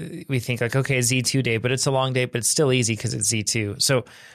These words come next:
but what sort of, I assume that they're not always easy, particularly at the end of a tough training week. Uh,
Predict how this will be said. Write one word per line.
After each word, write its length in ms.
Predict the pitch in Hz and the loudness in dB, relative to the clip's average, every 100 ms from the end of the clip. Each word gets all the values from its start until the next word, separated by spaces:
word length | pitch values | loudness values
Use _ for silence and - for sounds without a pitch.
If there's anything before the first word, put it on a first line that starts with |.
| - 139 | -10 -2
but 240 | 139 139 | 0 2
what 180 | 147 160 | 0 2
sort 200 | - 185 | 2 4
of, 140 | 170 - | 4 2
I 140 | 131 | 0
assume 320 | 135 - 175 | 2 2 2
that 80 | 156 | 2
they're 120 | 147 | 2
not 180 | 131 131 | 2 2
always 260 | 135 135 123 | 4 4 4
easy, 240 | 131 117 | 2 2
particularly 640 | 104 123 127 131 120 117 117 | 0 0 0 0 0 0 0
at 80 | |
the 120 | 113 110 | 0 0
end 120 | 117 | 0
of 120 | 110 | 0
a 40 | |
tough 240 | 107 120 113 | -2 -2 -2
training 360 | - 127 113 104 | -2 0 0 0
week. 360 | 107 - - - | -2 -4 -12 -4
Uh, 200 | 131 | 0